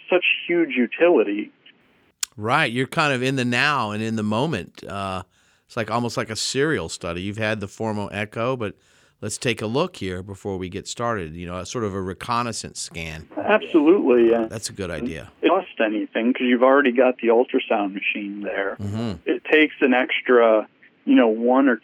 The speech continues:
Speaker 1: two minutes of your time to gain information that you literally have no other way to collect.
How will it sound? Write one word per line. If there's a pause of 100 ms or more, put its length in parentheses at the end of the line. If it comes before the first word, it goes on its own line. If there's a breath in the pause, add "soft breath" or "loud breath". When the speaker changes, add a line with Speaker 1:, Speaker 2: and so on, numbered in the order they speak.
Speaker 1:
two
minutes
of
your
time
to
gain
information
that (400)
you
literally
have
no
other
way (120)
to (120)
collect.